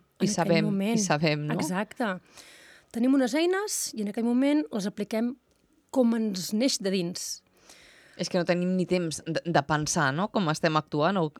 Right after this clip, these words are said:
Speaker 1: o el que estem fent, si ens porta cap a un camí o cap a un altre, perquè jo suposo que és de manera com automàtica que reaccionem i que actuem davant d'aquestes situacions de
Speaker 2: Exacte.
Speaker 1: quotidianitat després d'un dol, després d'una mort.
Speaker 2: Sí.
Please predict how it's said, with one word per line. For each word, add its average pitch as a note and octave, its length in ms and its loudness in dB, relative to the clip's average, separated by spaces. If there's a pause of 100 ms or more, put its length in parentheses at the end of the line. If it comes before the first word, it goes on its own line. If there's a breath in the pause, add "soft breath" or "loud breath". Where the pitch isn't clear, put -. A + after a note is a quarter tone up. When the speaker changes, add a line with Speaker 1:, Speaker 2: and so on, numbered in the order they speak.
Speaker 1:
o D#3 120 2
el D3 60 -4
que D#3 100 -2
estem D3+ 300 0
fent, E3 380 2 (360 loud breath)
si F3+ 360 0
ens E3 180 4
porta E3+ 240 2
cap D#3+ 240 2
a D#3 80 6
un E3 180 2
camí E3 260 2
o D#3+ 60 6
cap D#3 220 -6
a D3 100 2
un D3+ 220 0
altre, F3+ 260 0
perquè C#3+ 280 0 (100)
jo E3 320 4
suposo E3 360 -2
que F3 100 0
és D#3+ 60 0
de E3+ 120 2
manera D3+ 260 0
com D#3+ 160 0
automàtica C#3+ 760 0 (440 loud breath)
que C#3 220 4
reaccionem D#3 800 4
i F3 40 2
que E3+ 100 2
actuem C#3 640 0
davant B2+ 320 -4
d'aquestes C3 340 -6
situacions B2+ 460 -4
de - 240 0
Speaker 2:
Exacte. - 80 -8
Speaker 1:
quotidianitat C#3 720 0 (380 loud breath)
després D3 500 0
d'un B2+ 720 0
dol, B2+ 320 4
després D3 320 -6
d'una C#3 160 0
mort. B2+ 240 -6
Speaker 2:
Sí. - 260 -10